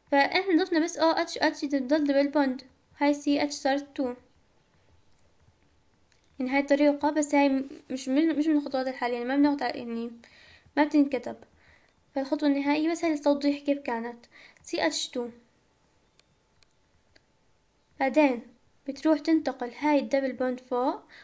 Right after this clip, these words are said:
والاتش بتيجي هون، الدبل بوند تروح هيك، والاتش بتنزل تحت.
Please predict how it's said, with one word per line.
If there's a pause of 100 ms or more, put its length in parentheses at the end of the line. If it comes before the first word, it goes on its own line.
(200)
والاتش
بتيجي
هون، (1800)
الدبل
بوند (640)
تروح
هيك، (1300)
والاتش
بتنزل (300)
تحت.